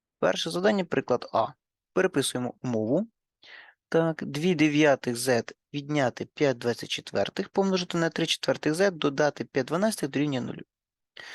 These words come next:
Відповідно, так само, як попередні рази, давайте з вами прирівняємо кожен з цих множників до нуля. Тобто дві дев'ятих z відняти п'ять двадцять четвертих дорівнює нулю, або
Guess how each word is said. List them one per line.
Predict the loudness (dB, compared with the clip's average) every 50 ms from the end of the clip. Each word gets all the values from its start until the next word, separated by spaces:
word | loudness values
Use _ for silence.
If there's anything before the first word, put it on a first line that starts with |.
| -18 -18 -12 _ -6
Відповідно, | -4 -2 0 0 2 2 2
так | 2 0 0 0
само, | 2 2 4 4 4 2 0
як | 0 0 -2
попередні | -4 0 2 0 2 2 0 0
рази, | 0 0 -2 -2 -4 -4 -4 -6 _ _ _ _ _ _ _ _ -4
давайте | 0 2 2 0 0 -2 -4
з | -2 0
вами | 0 0 0 0 -2 -4 -6 -6 _ _ _ _ _ _ _ _ _
прирівняємо | _ -4 -2 -2 -2 0 0 0 0 0 -2
кожен | -4 -2 -2 0 0 -2
з | -4
цих | -6 -8 -6 -4
множників | -4 -2 -2 -2 -4 -6 -6 -4
до | -2 0
нуля. | 0 0 0 -2 -6 -8 _ _ _ _ _ _ -4
Тобто | -4 -4 -4 -4 -12 -12 -12 _ _ _ _ _ _ -20 -18 -18 -18 -20 _ _ -4
дві | 0 0 2 4
дев'ятих | 4 4 4 4 4 4 2 0 -4 -8
z | -4 0 2 2 2 0 -4 -12 _ _ _ _ _ _ _ _ _ _ _ _ _ _ _ _ _ _ _ _ _ _ _ _ _ _ _ -8
відняти | -8 -6 -6 -2 0 0 0 0 -2 -6 -8 _ _
п'ять | -6 0 2 4 4 4 2 -2 -8 _ _ _ _ _ _ _ -16
двадцять | -8 -2 0 0 0 0 -2 -8
четвертих | -8 -8 -10 -8 -6 -6 -6 -6 -6 -8 -6 -4
дорівнює | -2 0 0 0 0 0 0 0
нулю, | 0 -2 -2 -2 -4 -4 _ _ _ _ _ _ _ _ _
або | -2 -2 0 0 -2 -2 -2